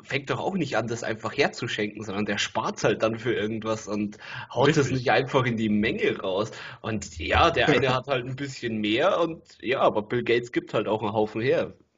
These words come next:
Speaker 1: Also
Speaker 2: Richtig.
Speaker 1: äh, verstehe ich nicht, was da die, was da der Neid und der Scheiß soll, da auf dem rumzuhacken.
Speaker 2: Ja,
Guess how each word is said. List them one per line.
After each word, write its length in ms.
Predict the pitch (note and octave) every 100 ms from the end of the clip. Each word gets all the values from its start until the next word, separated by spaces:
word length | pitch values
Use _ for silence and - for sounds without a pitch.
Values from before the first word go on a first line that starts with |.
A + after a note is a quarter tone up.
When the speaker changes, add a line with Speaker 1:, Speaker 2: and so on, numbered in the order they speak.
| _
Speaker 1:
Also 380 | F#2 G2 F#2 D#2+ - _ _ _ _ _ - - _
Speaker 2:
Richtig. 500 | G#2+ B2 C3 E2+ - - -
Speaker 1:
äh, 100 | F2+
verstehe 520 | - G2+ - A2 B2
ich 80 | A2+
nicht, 180 | A#2 G#2+
was 160 | G#2
da 140 | - G#2+
die, 360 | G#2+ G#2 G#2 G#2 - - - -
was 200 | - -
da 80 |
der 260 | A2 A2 A2
Neid 360 | A2 A2 A#2+ A#2+
und 160 | A#2+
der 120 | A#2
Scheiß 440 | A2+ - G#2+ A#2 -
soll, 340 | A#2+ A#2+ C3
da 420 | B2 A2 A2 A2+ A2+
auf 200 | - A#2
dem 180 | - A#2+
rumzuhacken. 920 | A#2 B2+ C3 B2+ A#2 A#2+ B2+ C3 A#2 - - - - - - - - - -
Speaker 2:
Ja, 80 | -